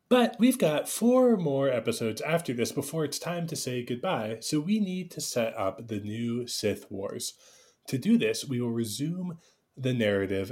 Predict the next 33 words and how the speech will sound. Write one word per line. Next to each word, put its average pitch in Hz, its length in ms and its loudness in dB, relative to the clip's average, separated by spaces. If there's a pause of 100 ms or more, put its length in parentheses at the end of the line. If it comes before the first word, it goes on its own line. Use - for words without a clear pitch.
and 104 200 -2
cover 131 300 -2
the 120 160 -2
events 101 380 -4
that 101 100 -2
occur 131 340 -4
in 170 260 -6
the 165 80 -4
galaxy 113 600 -2
from 110 280 -4
the 120 160 -4
end 135 200 -4
of 139 120 -6
swotor 143 640 0
in 151 200 -4
thirty-six 202 460 -4
twenty-six 110 520 -6
to 147 180 -8
just 185 320 -4
before 226 320 2
the 190 180 4
outbreak 120 380 2
of 117 100 -2
the 117 80 0
new 107 180 -2
Sith 101 280 -6
Wars 101 320 -4 (360)
in 120 280 0
two 104 240 -8
thousand 123 480 0
B 104 100 -4
B 107 100 -4
Y. 117 320 -4